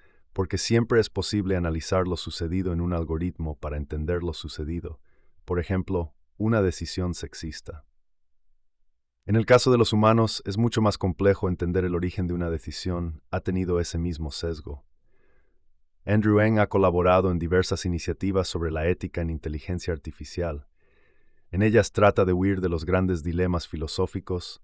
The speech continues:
y aterriza en la prevención, monitorización y mitigación de sesgos y discriminación,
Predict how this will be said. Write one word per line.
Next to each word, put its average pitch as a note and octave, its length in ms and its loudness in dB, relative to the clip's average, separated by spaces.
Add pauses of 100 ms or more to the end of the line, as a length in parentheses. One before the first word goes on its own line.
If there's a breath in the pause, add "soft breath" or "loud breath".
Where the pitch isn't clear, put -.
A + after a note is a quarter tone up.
(280)
y F#2 100 -2
aterriza G2+ 540 0
en F#2+ 100 0
la F2+ 120 -2
prevención, G2 840 -2
monitorización F2 920 -4
y F2 60 0
mitigación E2+ 720 -4
de E2 80 -4
sesgos F#2 580 -4
y E2+ 40 -8
discriminación, D#2+ 960 -8